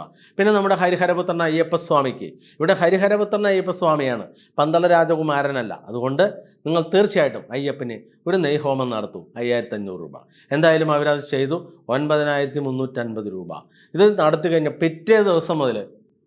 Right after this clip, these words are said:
ഈ യുവാവ് മദ്യപാനം ഒഴിവാക്കി നല്ല അനുസരണയോടുകൂടി ജോലിക്ക് പോകുന്നു. അപ്പോൾ ഇതെല്ലാം വലിയ മിറക്കിളല്ലേ? ഇത്രയും വലിയ മിറക്കിൾ ഈ ലോകത്തിൽ എവിടെയെങ്കിലും നിങ്ങൾ കണ്ടിട്ടുണ്ടോ? സാധാരണ എല്ലാവരും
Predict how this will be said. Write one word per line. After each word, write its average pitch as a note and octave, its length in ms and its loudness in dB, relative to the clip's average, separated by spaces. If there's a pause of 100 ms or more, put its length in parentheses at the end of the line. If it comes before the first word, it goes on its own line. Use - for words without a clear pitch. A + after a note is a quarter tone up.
ഈ D3 120 0
യുവാവ് D3 400 4
മദ്യപാനം C#3+ 640 2
ഒഴിവാക്കി A#2 640 -2 (380)
നല്ല D3+ 200 2
അനുസരണയോടുകൂടി C#3 800 -2
ജോലിക്ക് A2 520 -8
പോകുന്നു. F2 360 -14 (280)
അപ്പോൾ F#3+ 140 0
ഇതെല്ലാം G3 340 2
വലിയ E3 420 0
മിറക്കിളല്ലേ? D3 800 -2 (400)
ഇത്രയും G3+ 380 4
വലിയ F#3+ 220 4
മിറക്കിൾ D#3+ 440 -2
ഈ C3 200 -4
ലോകത്തിൽ C3+ 500 0
എവിടെയെങ്കിലും B2+ 640 0 (280)
നിങ്ങൾ D3 180 -2
കണ്ടിട്ടുണ്ടോ? B2 560 -4
സാധാരണ A#2 460 -2
എല്ലാവരും D3+ 440 2